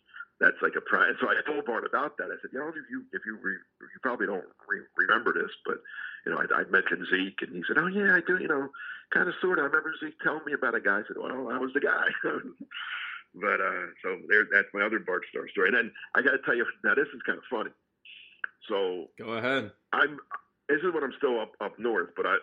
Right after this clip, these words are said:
Speaker 1: but I moved from, um, one house to, to, to, to a different house. And, um, I'm dating this, this, this w-, woman at the time, and we're at the lunch.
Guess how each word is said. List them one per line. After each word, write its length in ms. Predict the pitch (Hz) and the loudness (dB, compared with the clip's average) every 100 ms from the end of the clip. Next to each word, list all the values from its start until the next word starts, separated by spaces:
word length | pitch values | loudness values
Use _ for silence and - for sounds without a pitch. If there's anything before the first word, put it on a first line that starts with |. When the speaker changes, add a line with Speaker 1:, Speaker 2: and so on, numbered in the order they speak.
| - | 0
Speaker 1:
but 100 | 92 | 0
I 120 | 92 | 2
moved 400 | 117 131 87 80 - - _ - | 2 0 -2 -10 -18 -18 _ -4
from, 420 | 95 90 92 85 - | -2 -2 -6 -10 -6
um, 420 | 90 85 78 85 | -4 -2 -6 -6
one 160 | 95 95 | -2 2
house 260 | 95 80 - - | 4 2 -2 -6
to, 300 | 78 - - _ - - | -6 -6 -10 _ -16 -6
to, 760 | 101 71 - 65 - 64 60 - | -6 -6 -10 -12 -4 -2 -2 -2
to, 200 | 67 64 - | -4 -4 -4
to 100 | - | -2
a 40 | |
different 320 | - - - 98 | 0 2 4 4
house. 180 | 87 - - - - - - | 2 -4 -8 -8 -8 -10 0
And, 380 | 95 95 95 95 - | 4 6 4 0 -8
um, 340 | - 78 76 65 | -6 -4 -6 -8
I'm 140 | 80 92 | -8 0
dating 320 | 117 123 113 | 0 2 0
this, 160 | 95 92 - | -2 -2 -6
this, 120 | 87 - - - | -10 -10 -10 -8
this 120 | 78 - - | -8 -10 -8
w-, 180 | - - - | -8 -6 -4
woman 220 | 123 131 | 0 2
at 100 | 101 | 2
the 60 | |
time, 380 | - 85 65 - - - - - - - - _ - | 0 0 0 -2 -8 -18 -14 -12 -14 -16 -20 _ 0
and 360 | 90 85 87 | 4 4 4
we're 160 | 101 147 | 2 0
at 100 | 160 | 0
the 80 | 92 | -2
lunch. 260 | 90 95 | -2 -4